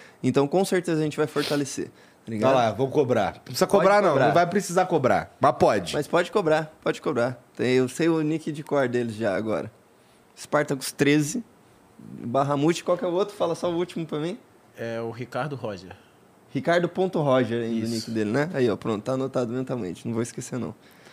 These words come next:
Speaker 3: É, o usuário, alguma porra aqui, que ele não colocou nome, ele basicamente só deixou o que tava lá.
Speaker 2: Um monte de
Speaker 3: Falou,
Speaker 2: número.
Speaker 1: Um monte de
Speaker 3: é.
Speaker 1: número.
Speaker 3: "Salve, salve, família. Vocês viram o Diogo Defante cobrando vocês pra tirar a participação do canal de cortes também?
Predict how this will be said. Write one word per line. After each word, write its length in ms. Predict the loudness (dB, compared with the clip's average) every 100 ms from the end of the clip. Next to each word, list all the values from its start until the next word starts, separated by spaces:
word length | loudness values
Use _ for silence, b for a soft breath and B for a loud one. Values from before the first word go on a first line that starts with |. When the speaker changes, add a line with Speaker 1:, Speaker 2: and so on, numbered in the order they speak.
| B B -4
Speaker 3:
É, 280 | 0 2 2
o 40 | 2
usuário, 720 | 0 2 4 4 4 2 4
alguma 320 | 2 0 -2
porra 280 | 0 0 0
aqui, 220 | -4 -6
que 100 | -4
ele 100 | -2
não 80 | -2
colocou 320 | -2 -4 -4
nome, 320 | -6 -6 -6
ele 180 | -8 -8
basicamente 680 | -10 -6 -6 -6 -8 -6 -6
só 80 | -6
deixou 260 | -6 -8 -10
o 40 |
que 60 | -4
tava 180 | 0
lá. 240 | 2 2 2 B B
Speaker 2:
Um 40 |
monte 180 | 0 2
de 20 | 4
Speaker 3:
Falou, 120 | 4
Speaker 2:
número. 240 | 4 2
Speaker 1:
Um 40 | 2
monte 140 | -2
de 80 | 2
Speaker 3:
é. 120 | 2 2
Speaker 1:
número. 120 | 0 -8 B B
Speaker 3:
"Salve, 260 | -2 0 4
salve, 180 | 2 2
família. 420 | 2 4 4 4
Vocês 320 | 2 2 0 2
viram 380 | 2 4 0 0
o 120 | 0
Diogo 260 | 2 2 4
Defante 420 | 0 2 -2 0
cobrando 320 | 2 2 2
vocês 320 | 0 0 -2
pra 140 | 0 0
tirar 200 | 2 2
a 20 |
participação 580 | 2 -2 0 -2 0 -4
do 80 |
canal 260 | 0 0 0
de 120 | -2
cortes 300 | -2 -2 -2
também? 520 | -2 0 2 2 0